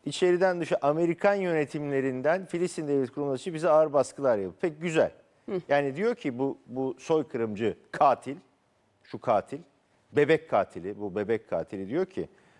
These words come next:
Speaker 1: "Bana baskı yapıyor Amerika. Filistin devleti tanınsın." diye. Peki öyle mi? Dünyada Filistin devletini tanımayan kaç ülke var?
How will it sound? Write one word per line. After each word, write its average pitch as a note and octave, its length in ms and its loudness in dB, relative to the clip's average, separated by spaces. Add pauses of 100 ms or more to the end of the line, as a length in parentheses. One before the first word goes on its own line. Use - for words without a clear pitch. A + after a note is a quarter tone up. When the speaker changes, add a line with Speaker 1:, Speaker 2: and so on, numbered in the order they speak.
(120)
Speaker 1:
"Bana F3 560 0
baskı C#3+ 320 0
yapıyor A2 360 0
Amerika. F2 480 -12 (440)
Filistin C3+ 440 -2
devleti B2 340 0
tanınsın." A#2+ 520 -4
diye. D#2 200 -10
Peki - 280 -4
öyle F#3 220 2
mi? F2+ 140 -8 (1040)
Dünyada F#3+ 640 2 (220)
Filistin E3+ 600 -4
devletini D3 500 2
tanımayan D#3+ 540 0
kaç - 280 -2
ülke B2+ 240 -4
var? - 180 -6